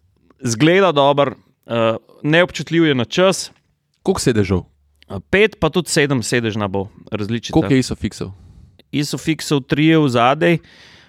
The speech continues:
Speaker 1: pa kaj bo pa pri sedmih sedežih, pa
Speaker 2: Okej,
Speaker 1: ne vem.
Speaker 2: tri od zadaj, to je dobro.
Speaker 1: V, pri prtljažniku že ta polica, ko zice butneš naprej, prespiš noter, tako, kot mora biti, no. In, eh, to je en tistih električnih Volkswagenov, ko sem pa jaz rekel, če bi imel,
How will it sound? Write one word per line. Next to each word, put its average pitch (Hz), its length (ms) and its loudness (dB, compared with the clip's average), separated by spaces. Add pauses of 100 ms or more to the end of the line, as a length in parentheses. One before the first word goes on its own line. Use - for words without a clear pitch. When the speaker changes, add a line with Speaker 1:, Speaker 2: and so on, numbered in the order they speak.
(200)
Speaker 1:
pa 135 120 -2 (400)
kaj 139 220 -2
bo 156 80 0
pa 151 140 0
pri 143 160 -4
sedmih 135 360 0
sedežih, 139 360 -4
pa 185 80 -2
Speaker 2:
Okej, - 100 0
Speaker 1:
ne 135 80 0
vem. 120 160 0
Speaker 2:
tri 175 200 0
od 151 80 2
zadaj, 127 240 2
to 120 100 -4
je 117 60 -2
dobro. 92 280 -4 (300)
Speaker 1:
V, 135 200 2 (280)
pri - 180 -2
prtljažniku 180 680 0
že 123 140 0
ta 165 180 2
polica, 160 460 0
ko 139 180 -2
zice 143 380 -2
butneš 151 400 -2
naprej, 147 340 -4
prespiš 156 520 -6
noter, 131 340 -4 (880)
tako, 220 240 2
kot - 100 -2
mora 170 300 4
biti, 135 240 -2
no. 110 180 -2 (360)
In, 135 240 0
eh, 135 140 -2 (120)
to 185 160 2
je 196 100 4
en 180 260 2
tistih 190 380 0 (160)
električnih 151 640 0
Volkswagenov, 139 680 0
ko 135 120 -6
sem 127 160 -2
pa 131 100 -4
jaz 131 180 0
rekel, 127 280 -2
če - 140 -2
bi 117 120 -2
imel, 117 300 2